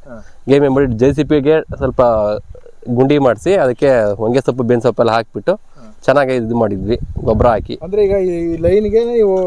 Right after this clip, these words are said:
Speaker 1: ಗುಂಡಿ ಥರ ಮಾಡಿಸ್ಬಿಟ್ಟು
Speaker 2: ಹಾ,
Speaker 1: ಈ
Speaker 2: ಗುಂಡಿ.
Speaker 1: ಗಿಡ ಎಲ್ಲಿ ಇಟ್ಟಿದ್ರೋ?
Speaker 2: ಹಾ, ಅದ್ರ, ಹಾ, ಮೇಲ್ಗಡೆ ಗೊಬ್ಬರ ಹಾಕ್ಬಿಟ್ಟು ಮಣ್ಣು ಹಾಕ್ಬಿಟ್ಟು ಅದ್ರ ಮೇಲೆ ಪಪ್ಪಾಯಿ ಇಟ್ಟಿದ್ವಿ.
Speaker 1: ಪಪ್ಪಾಯಿ ಇಟ್ಟಿರೋದು. So
Speaker 2: ಹ್ಮ್.
Speaker 1: ಏನಕ್ಕೆ ಈ ಥರ ಇಡೋದ್ರಿಂದ ಅಂದ್ರೆ ಗಿಡ
Speaker 2: ಚೆನ್ನಾಗ್ ಬರುತ್ತೆ ಗಿಡ.
Speaker 1: ತಾಕತ್ತ
Speaker 2: ಏ, ನೋಡಿ, ಮೂರ್ ತಿಂಗಳಿಗೆ ಗಿಡ ಚೆನ್ನಾಗ್ ಬಂದಿದೆ.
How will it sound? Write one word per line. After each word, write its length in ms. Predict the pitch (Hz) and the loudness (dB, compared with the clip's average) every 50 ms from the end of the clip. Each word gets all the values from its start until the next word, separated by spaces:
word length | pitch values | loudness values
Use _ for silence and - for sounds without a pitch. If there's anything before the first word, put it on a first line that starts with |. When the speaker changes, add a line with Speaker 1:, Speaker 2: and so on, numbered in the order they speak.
| 175 170 165 156 156 - - | -2 -4 -4 -4 -6 -6 -8
Speaker 1:
ಗುಂಡಿ 200 | 156 180 196 196 | -6 -2 -2 0
ಥರ 160 | 185 202 196 | 2 2 2
ಮಾಡಿಸ್ಬಿಟ್ಟು 460 | 190 185 190 180 - - 190 - - 247 - - - - - - - - - - - | 2 0 -2 -4 -4 -6 -6 -4 -2 -2 -2 0 -2 0 0 2 0 0 0 0 0
Speaker 2:
ಹಾ, 260 | - 131 143 127 - - | 2 4 4 4 2 2
Speaker 1:
ಈ 80 | 139 | 0
Speaker 2:
ಗುಂಡಿ. 140 | 139 135 139 | 0 0 0
Speaker 1:
ಗಿಡ 80 | 135 - | 0 0
ಎಲ್ಲಿ 240 | 208 208 202 208 | 0 0 0 -2
ಇಟ್ಟಿದ್ರೋ? 320 | 220 - - - - - - - - - - - - - - | -2 0 0 2 2 2 0 -2 -2 -4 -4 -4 -2 0 2
Speaker 2:
ಹಾ, 160 | 143 147 135 | 2 2 2
ಅದ್ರ, 140 | 131 135 160 175 170 170 170 147 - - - - - - | 0 0 0 0 0 0 -2 -4 -6 -6 -6 -4 0 2
ಹಾ, 240 | 139 147 139 120 107 - - - - - - - 113 120 | 2 2 2 0 -2 -4 -8 -10 -6 -4 -4 -2 -2 0
ಮೇಲ್ಗಡೆ 480 | 131 143 160 165 160 160 160 180 185 | 0 0 0 0 0 0 2 0 0
ಗೊಬ್ಬರ 300 | 156 127 135 131 131 156 | 0 0 -2 0 2 0
ಹಾಕ್ಬಿಟ್ಟು 280 | 156 151 - 160 165 165 | 0 0 -2 -4 -4 0
ಮಣ್ಣು 260 | 143 135 139 151 165 | 2 2 2 2 2
ಹಾಕ್ಬಿಟ್ಟು 240 | 156 - - 175 175 | 0 0 -2 -2 -2
ಅದ್ರ 120 | 147 147 | 0 0
ಮೇಲೆ 120 | 180 202 170 | 0 0 0
ಪಪ್ಪಾಯಿ 280 | 147 120 - 127 120 | 0 0 0 0 -2
ಇಟ್ಟಿದ್ವಿ. 260 | - - 107 101 101 | -2 -4 -6 -6 -6
Speaker 1:
ಪಪ್ಪಾಯಿ 200 | 101 - 151 143 | -8 -8 -8 -8
ಇಟ್ಟಿರೋದು. 340 | 139 - - 127 117 117 113 | -10 -10 -12 -14 -14 -10 -6
So 60 | 113 | -4
Speaker 2:
ಹ್ಮ್. 160 | 113 107 139 175 | -4 -2 -2 -4
Speaker 1:
ಏನಕ್ಕೆ 320 | 165 185 196 190 - - | -4 -6 -6 -4 -4 -4
ಈ 20 | |
ಥರ 140 | - 185 180 | -4 -4 -4
ಇಡೋದ್ರಿಂದ 380 | 180 175 175 175 170 170 170 165 | -4 -4 -4 -6 -6 -8 -8 -10
ಅಂದ್ರೆ 240 | 165 170 175 185 180 | -10 -8 -8 -10 -10
ಗಿಡ 160 | - 160 175 | -8 -4 0
Speaker 2:
ಚೆನ್ನಾಗ್ 260 | 170 160 170 165 147 | 0 2 2 0 0
ಬರುತ್ತೆ 300 | 143 143 123 113 - 120 | 0 -2 -2 -2 -4 -2
ಗಿಡ. 140 | 110 113 107 | -2 0 0
Speaker 1:
ತಾಕತ್ತ 540 | - - - - - - - - 156 147 143 | 0 0 -2 -2 -4 -4 -4 -4 -2 0 0
Speaker 2:
ಏ, 20 | |
ನೋಡಿ, 200 | 143 139 143 135 | 2 2 2 2
ಮೂರ್ 220 | 139 160 175 175 | 2 2 2 2
ತಿಂಗಳಿಗೆ 320 | - - - 170 190 160 143 | 2 0 2 2 2 2 2
ಗಿಡ 140 | 147 139 - | 2 0 0
ಚೆನ್ನಾಗ್ 220 | 135 123 131 120 | 0 0 0 0
ಬಂದಿದೆ. 320 | 110 107 101 95 92 98 | -2 -2 -4 -4 -6 -6